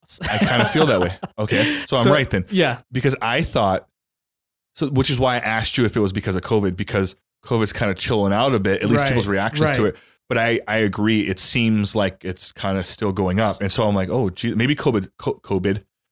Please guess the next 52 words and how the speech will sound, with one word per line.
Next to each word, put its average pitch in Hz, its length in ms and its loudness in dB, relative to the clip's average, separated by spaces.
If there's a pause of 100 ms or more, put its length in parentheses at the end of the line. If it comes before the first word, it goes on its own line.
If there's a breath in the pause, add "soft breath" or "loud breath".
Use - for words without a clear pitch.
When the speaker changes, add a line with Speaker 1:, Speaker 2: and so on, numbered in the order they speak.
(120)
Speaker 2:
covid 135 540 2
started 131 380 2
it, 101 140 2
but 107 120 -2
it - 20 -2
seems 117 220 0
like 113 100 0
something 107 340 -2
else 101 160 0
is 101 100 -4
happening." 95 340 -6
Speaker 1:
Right. 165 420 -2
So 151 640 0 (640 loud breath)
as 185 240 -2
of 170 100 0
now, 139 300 0
I 143 140 -2
th-, - 100 -8 (100)
I 151 120 -4
think 165 420 -4 (140)
the 156 80 -8
story 139 400 -2
all 131 220 0
along 127 260 -2
is 120 100 -4
people 131 260 -8
are 127 40 -4
trying 127 200 -8
to - 60 -12
take 135 140 -10
advantage 127 420 -4
of 127 160 -10
the 127 140 -16
interest 151 360 -4
rates. 131 300 -10 (260)
Speaker 2:
Mm-hmm. 107 180 -4 (520)
Speaker 1:
You 156 100 -6
know, 135 180 0
whenever 139 380 0
your, 131 460 0 (240)
your 143 180 -6
interest 139 320 -4
rate's 135 220 -8
in 139 120 -6
the 127 120 -4 (260)
three 147 160 0
percent, 143 680 -4
when 139 160 -4
normally 131 280 -2
it's 127 120 -4
in 127 60 -4
the 127 60 -2